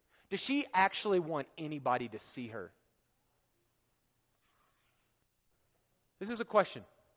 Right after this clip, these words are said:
Look at verse forty-one. And he, Jesus,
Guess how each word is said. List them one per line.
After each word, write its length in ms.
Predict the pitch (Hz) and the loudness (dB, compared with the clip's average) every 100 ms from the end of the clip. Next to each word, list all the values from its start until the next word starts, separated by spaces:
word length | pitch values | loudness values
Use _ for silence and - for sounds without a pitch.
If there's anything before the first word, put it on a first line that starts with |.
| _ - | _ -6
Look 160 | 202 262 | -4 2
at 60 | |
verse 160 | 220 - | 2 2
forty-one. 460 | 190 165 156 123 90 - _ _ _ _ _ _ _ _ _ _ _ _ _ _ _ _ _ _ _ 185 | 2 2 2 -2 -4 -18 _ _ _ _ _ _ _ _ _ _ _ _ _ _ _ _ _ _ _ 0
And 140 | 175 | 0
he, 280 | 160 233 190 | 0 0 0
Jesus, 680 | 139 202 190 135 139 - | -4 -4 -4 -4 -4 -8